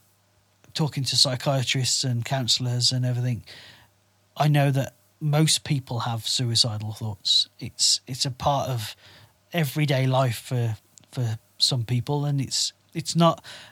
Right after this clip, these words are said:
a bad thing. You shouldn't beat yourself up about it. It's knowing that it's the,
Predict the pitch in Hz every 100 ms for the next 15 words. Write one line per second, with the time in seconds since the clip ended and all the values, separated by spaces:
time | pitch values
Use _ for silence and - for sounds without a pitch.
0 | - 131 - 151 147 151 139 139 131 120
1 | 120 135 - 151 131 127 139 - 131 127
2 | 123 131 - 131 123 123 110 113 107 -
3 | - - - - - - _ 160 147 147
4 | 147 139 135 131 123 123 - - 127 123
5 | 117